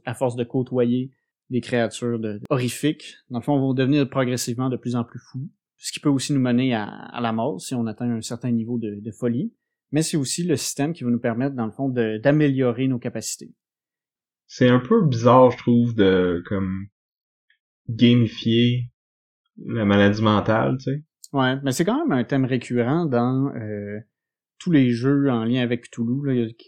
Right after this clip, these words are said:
Speaker 1: presque tous les jeux de ce genre-là, ils ont une te-, une, un aspect, euh, maladie mentale.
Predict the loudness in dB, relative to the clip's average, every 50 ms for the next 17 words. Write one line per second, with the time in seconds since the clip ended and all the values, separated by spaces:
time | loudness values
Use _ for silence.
0 | _ _ _ -8 -6 -6 -4 -4 -6 -4 -2 0 2 2 2 2 0 -4 -4 -2
1 | -4 -4 -2 -2 -2 -2 0 0 0 2 2 2 2 0 0 2 2 2 2 0
2 | 0 -2 -4 -6 -4 -6 -6 -6 -6 -6 -6 -6 -6 -6 -4 -4 -4 -4 -6 -8
3 | -6 -2 0 0 0 0 -4 _ _ _ _ _ _ _ _ _ _ _ -6 -4
4 | -4 -2 0 0 0 0 0 0 0 0 0 0 0 -2 -2 -2 -2 -2 -4